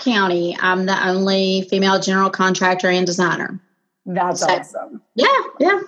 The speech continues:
Speaker 2: Congratulations. That's, that's girl power right there. I love it. So,
Speaker 1: <laughs>
Speaker 2: okay, why don't you tell us a little bit, um, 'cause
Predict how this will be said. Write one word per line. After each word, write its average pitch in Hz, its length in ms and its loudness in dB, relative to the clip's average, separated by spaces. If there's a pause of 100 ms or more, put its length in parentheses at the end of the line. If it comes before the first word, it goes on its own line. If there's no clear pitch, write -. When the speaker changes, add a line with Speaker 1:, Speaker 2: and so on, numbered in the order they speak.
(220)
Speaker 2:
Congratulations. 320 1040 2 (160)
That's, 254 400 0 (320)
that's 240 240 0
girl 269 240 2
power 247 340 2
right 233 220 0
there. 226 160 2
I 220 80 4
love 214 240 0
it. 190 260 -4 (580)
So, 359 280 2 (280)
Speaker 1:
<laughs> - 260 -4
Speaker 2:
okay, 349 400 4
why 415 180 4
don't 679 280 2
you 523 140 2
tell 370 200 4
us 392 120 -2
a 392 60 2
little 339 240 4
bit, 294 400 4
um, 254 260 4
'cause 277 160 2